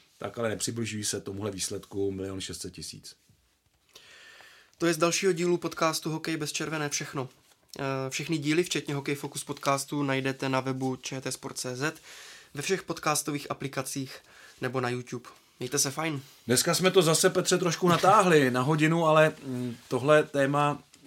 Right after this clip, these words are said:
Speaker 1: si občas zaslouží trošku důkladnější rozbor a nevylučuju, že bychom se k němu ještě nevrátili později, třeba i, eh, v téhle sezóně. Eh, tak vám děkujeme za to, že jste to nějak přetrpěli, nebylo to dneska moc o hokeji, možná víc o televizi, ale, eh,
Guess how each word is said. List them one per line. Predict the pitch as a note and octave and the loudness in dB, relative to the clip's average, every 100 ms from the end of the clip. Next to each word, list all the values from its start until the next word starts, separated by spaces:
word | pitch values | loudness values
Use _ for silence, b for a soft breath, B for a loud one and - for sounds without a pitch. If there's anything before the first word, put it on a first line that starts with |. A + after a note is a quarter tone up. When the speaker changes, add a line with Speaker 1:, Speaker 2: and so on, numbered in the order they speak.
| - | -12
Speaker 1:
si | G#2 E3 | -6 -6
občas | C3+ D#3 | -2 -2
zaslouží | C3+ - C#3+ C3+ | -2 -2 -4 -4
trošku | C3+ C3 D3 | -4 -6 -4
důkladnější | B2+ B2 B2+ C3 B2+ D#3 | -4 0 0 0 -2 0
rozbor | C3 A#2 A#2+ C3+ | -2 0 0 0
a | A#2+ A2+ | 2 0
nevylučuju, | A#2 A#2+ C#3+ D3+ D#3 | 0 0 -2 -2 -4
že | C#3+ | -2
bychom | C3+ C3+ C#3 | -2 -4 -4
se | C3 | -4
k | D3+ | -4
němu | C3 C3+ | -4 -4
ještě | C3 D3 | -6 -4
nevrátili | C3 A#2+ A#2+ B2 C3+ C3+ C3+ B B B B B | -4 0 0 0 0 0 -2 B B B B B
později, | - B2 A#2 C3+ C#3 - - | 0 0 2 2 2 -2 -8
třeba | A#2+ B2 - | -4 -4 -2
i, | C3+ C3 | -4 -4
eh, | _ _ _ _ - A#2 | _ _ _ _ -10 -8
v | A2 | -6
téhle | A#2 A#2+ | -4 -2
sezóně. | B2 A2 A#2 A2+ F2 - b b - | -4 -4 -4 -2 -6 -10 b b -10
Eh, | G2+ | -6
tak | B2 | -4
vám | D#3+ D3 | 2 2
děkujeme | C#3 D#3+ D#3 C#3+ | 4 4 2 2
za | |
to, | C#3 | 0
že | C#3+ C#3 | 0 -2
jste | - | -2
to | - C3+ A#2+ | 0 2 2
nějak | B2+ A#2 - | 2 0 -2
přetrpěli, | - C#3+ C#3 D#3 F3 D#3+ D3+ | -4 -2 0 0 2 2 2
nebylo | C3 C3+ | 2 2
to | C3+ | 2
dneska | C3 B2 D3 | 0 0 -4
moc | C#3 B2+ | -4 -4
o | - | -4
hokeji, | A2+ C3 C3+ | -4 2 2
možná | B2 A#2 C3 | 2 -2 -4
víc | B2 - | -4 -6
o | - | -4
televizi, | A#2+ B2 B2 B2+ C3 | -2 0 0 2 0
ale, | A#2+ A#2 A#2 | 2 0 0
eh, | - - - - - - | -2 -16 -20 -20 -20 -10